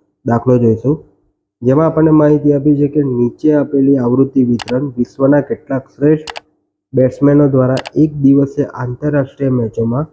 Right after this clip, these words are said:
નોંધાવેલ રનની સંખ્યા આપેલ છે, તે માહિતીનો બહુલક શોધો. અહીંયા રન છે અને બેટ્સમેનોની સંખ્યા છે. રન શામાં આપ્યા છે? આપણને વર્ગમાં આપ્યા છે.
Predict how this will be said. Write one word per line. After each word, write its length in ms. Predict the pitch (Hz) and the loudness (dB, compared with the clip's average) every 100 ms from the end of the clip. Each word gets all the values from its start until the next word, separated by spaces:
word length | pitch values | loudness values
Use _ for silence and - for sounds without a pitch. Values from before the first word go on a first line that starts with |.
| _ _ _ _ 120 | _ _ _ _ 0
નોંધાવેલ 600 | 127 127 131 147 160 156 | 2 2 2 4 4 2
રનની 320 | 139 127 135 131 | 0 -2 -2 -4
સંખ્યા 400 | 120 113 113 98 | -8 -6 -6 -6
આપેલ 260 | - 92 | -8 -12
છે, 180 | 90 90 - _ _ _ _ _ _ _ _ | -12 -20 -20 _ _ _ _ _ _ _ _
તે 60 | 139 | 0
માહિતીનો 560 | 143 127 135 135 135 139 | 2 4 2 2 2 2
બહુલક 500 | 127 107 110 147 - _ - | 0 0 -2 -2 -4 _ -2
શોધો. 320 | 104 87 85 - _ _ _ _ - | -2 -2 -12 -14 _ _ _ _ -2
અહીંયા 320 | 123 131 127 127 _ - | 2 2 0 -4 _ -4
રન 200 | 123 143 151 | 0 2 2
છે 200 | 147 156 170 - 123 | 2 0 -2 -8 -6
અને 160 | 120 | -2
બેટ્સમેનોની 800 | 123 113 107 - 117 113 117 165 - | 0 -2 -4 -6 -4 -2 -2 -2 -2
સંખ્યા 380 | 123 104 95 92 | -2 -2 -6 -6
છે. 80 | 95 - | -8 -4
રન 180 | 113 127 127 | -2 0 0
શામાં 300 | 139 147 147 | 0 2 2
આપ્યા 220 | 135 123 | 0 -2
છે? 60 | 123 | -2
આપણને 320 | 120 123 135 - _ _ _ - | -4 -4 -4 -6 _ _ _ -2
વર્ગમાં 400 | 131 123 113 95 | 0 2 -2 -4
આપ્યા 240 | 95 | -8
છે. 80 | 92 | -10